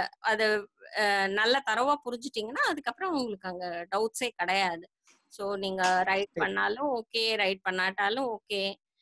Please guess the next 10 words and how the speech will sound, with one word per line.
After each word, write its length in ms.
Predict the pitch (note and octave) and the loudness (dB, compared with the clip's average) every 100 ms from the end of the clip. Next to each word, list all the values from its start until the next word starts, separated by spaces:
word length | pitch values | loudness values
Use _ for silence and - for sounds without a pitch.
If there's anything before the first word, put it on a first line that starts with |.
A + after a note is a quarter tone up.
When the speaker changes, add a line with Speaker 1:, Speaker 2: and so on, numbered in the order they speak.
| _ - | _ -8
Speaker 1:
உங்களுக்கு 420 | G3 F#3+ F#3+ F#3+ | -4 -2 -4 0
எல்லாமே 580 | F#3+ G3+ A3 A3+ B3 C#4 | 0 2 2 0 0 -2
வந்து 260 | A#3 A#3 C4+ B3+ G#3 | -2 0 2 2 -2
தாட்டுங்கிறது, 840 | - G#3 B3 - C4+ C4+ B3+ A3+ A#3 | 0 2 2 0 -2 -2 -2 -4 -4
மைண்டுங்கிறது 840 | F#3 F#3+ B3 D4 D4 D4+ B3+ A#3 | 0 2 6 6 6 2 2 -2
வந்து 220 | A3+ B3 | -4 -2
ஒரு 160 | D#4 G#3+ | -2 -2
பிரச்சனைக்குரிய 760 | - G3 - C#4+ D4+ D4+ C4 B3 | -4 -6 -4 -2 -2 -2 -2 -2
அம்சமாவே 600 | G#3 G#3+ A#3 A3 G3 B3+ | -2 -4 -6 -4 -4 -4
இருக்காது. 440 | E4 - - D#3 | -8 -10 -12 -16